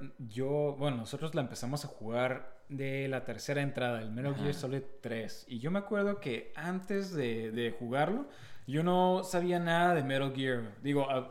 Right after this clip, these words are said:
Speaker 1: obviamente veías el juego y las promociones y todo eso, pero nu-, nunca habíamos jugado ni un solo juego de, de Metal Gear. Y después de haber jugado el tres, yo creo que también pasó contigo, nos hicimos
Speaker 2: <laughs>
Speaker 1: super fans de, de esta serie de juegos, de los personajes, de la historia, la
Speaker 2: Sí.
Speaker 1: mu-,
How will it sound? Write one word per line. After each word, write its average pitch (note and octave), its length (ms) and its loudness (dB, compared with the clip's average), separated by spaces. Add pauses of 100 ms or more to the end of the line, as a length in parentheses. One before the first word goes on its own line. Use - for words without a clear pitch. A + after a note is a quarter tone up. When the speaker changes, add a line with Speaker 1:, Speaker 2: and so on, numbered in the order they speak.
Speaker 1:
obviamente D#3 380 2
veías C#3 420 0
el A2+ 80 -4
juego D#3 640 2
y - 20 2
las B2 140 0
promociones C#3+ 560 -6
y - 40 -16
todo D#3 120 0
eso, E3+ 120 -2
pero C#3 120 -2
nu-, C#3+ 200 0
nunca D#3 220 0
habíamos D#3+ 260 0
jugado B2+ 440 0
ni B2+ 120 0
un B2+ 280 -2
solo B2+ 240 -2
juego B2 280 -2
de, A#2 100 -2
de G#2+ 320 -4
Metal A#2+ 260 0
Gear. E3+ 200 0 (460)
Y C3 120 0
después C3 300 0
de F3+ 60 6
haber F3+ 140 8
jugado F#3 280 4
el B2+ 80 -2
tres, G#3+ 480 0 (280)
yo B2 400 -4
creo C#3+ 120 0
que C3 120 -2
también A2+ 340 -4
pasó C#3+ 240 -2
contigo, D#3+ 460 0
nos B2+ 160 -6
hicimos - 340 -2
Speaker 2:
<laughs> C#3+ 140 0
Speaker 1:
super C3 440 2
fans C3+ 540 2
de, A#2+ 320 2
de A2 140 0
esta - 160 -2
serie C3 320 0
de A#2+ 100 2
juegos, B2 420 -2
de A#2 120 -4
los A#2 120 -6
personajes, E3+ 880 0
de C3+ 120 0
la G#2 80 -2
historia, D#3+ 800 2
la A2+ 180 0
Speaker 2:
Sí. G2+ 160 2
Speaker 1:
mu-, F#2+ 60 2